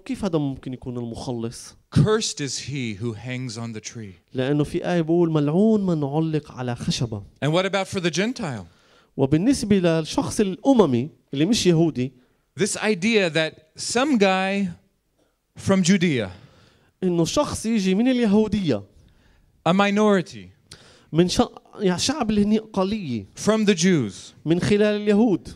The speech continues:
Speaker 2: He was crucified under the power of Caesar.
Speaker 1: وصلب تحت سلطان قيصر.
Speaker 2: And he's gonna save the world?
Speaker 1: وهو راح يخلص بهذا العالم.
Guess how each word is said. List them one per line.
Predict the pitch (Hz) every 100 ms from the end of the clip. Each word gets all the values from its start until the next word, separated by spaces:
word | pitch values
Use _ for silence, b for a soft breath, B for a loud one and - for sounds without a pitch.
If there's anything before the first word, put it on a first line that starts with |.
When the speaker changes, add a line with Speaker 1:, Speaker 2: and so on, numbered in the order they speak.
| - -
Speaker 2:
He | 208
was | 208 185
crucified | - - 285 - 240 247 226 214
under | 202 185
the | 175
power | 165 214 208 220 208
of | 175
Caesar. | - 202 180 127 95 B B B -
Speaker 1:
وصلب | 160 165 - 302 311 -
تحت | 254 -
سلطان | - 208 190 226 233 220
قيصر. | - 220 185 139
Speaker 2:
And | 107 104 - 180
he's | 208 240 202
gonna | 233 220
save | - 220 185
the | 190
world? | 175 214 294 294 -
Speaker 1:
وهو | 185 277 294
راح | 294 247
يخلص | 220 202 311 247 220
بهذا | 202 214 226
العالم. | 202 190 180 127